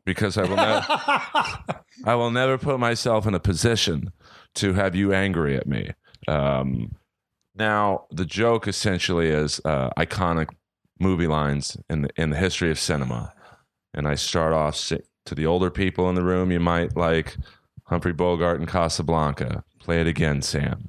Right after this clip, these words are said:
Speaker 1: or Clark Gable in Gone with the Wind, "Frankly, Scarlett, I don't give a damn." Uh, Stallone and Rocky, uh, "Yo, Adrian, I did it."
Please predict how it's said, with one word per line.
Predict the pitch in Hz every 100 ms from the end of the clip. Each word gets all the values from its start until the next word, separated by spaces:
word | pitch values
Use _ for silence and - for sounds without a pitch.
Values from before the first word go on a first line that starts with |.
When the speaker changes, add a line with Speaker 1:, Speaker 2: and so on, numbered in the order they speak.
| -
Speaker 1:
or | - - _ _ _
Clark | 92 90 85
Gable | 92 90 85 87
in | 85
Gone | 87 85
with | 85 -
the |
Wind, | 82 78 64 52 - - _
"Frankly, | 78 73 82
Scarlett, | - - 82 80 78
I | 78
don't | 78
give | 76 78
a | 67
damn." | - - - - - _ _ -
Uh, | - -
Stallone | - - 101 95 92 90
and | 87 90
Rocky, | 90 80 - 64 78 - - -
uh, | 69 71
"Yo, | 67 80 85
Adrian, | 90 85 76 69 73
I | 73
did | 82 80
it." | 67 -